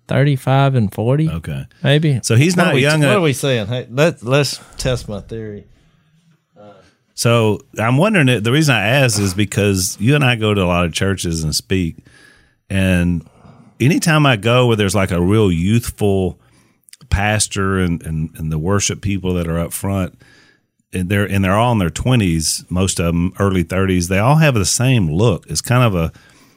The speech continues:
Speaker 2: and it doesn't matter. I can go to Arkansas, I go to Florida, you go to New York. They kinda,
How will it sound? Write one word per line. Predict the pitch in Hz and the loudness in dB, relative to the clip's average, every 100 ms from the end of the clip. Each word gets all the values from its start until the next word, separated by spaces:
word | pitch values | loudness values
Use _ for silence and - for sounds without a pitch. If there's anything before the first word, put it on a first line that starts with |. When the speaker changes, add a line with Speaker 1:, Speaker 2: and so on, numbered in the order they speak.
| _ _ | _ _
Speaker 2:
and | 104 | 2
it | 127 | 2
doesn't | 156 190 | 2 0
matter. | 170 175 98 | 2 2 0
I | |
can | 117 | 0
go | 127 120 | 2 2
to | 101 | 2
Arkansas, | 131 160 151 147 143 143 | 0 0 0 2 2 2
I | 123 | 2
go | 101 98 | 0 0
to | 90 | -2
Florida, | 131 139 139 127 | 0 0 2 0
you | 120 | 0
go | 104 101 | 0 0
to | |
New | 90 | 0
York. | 92 127 127 110 - - - _ | 0 0 -2 -4 -12 -20 -20 _
They | - 104 | -6 -4
kinda, | 123 151 143 113 | 0 0 2 0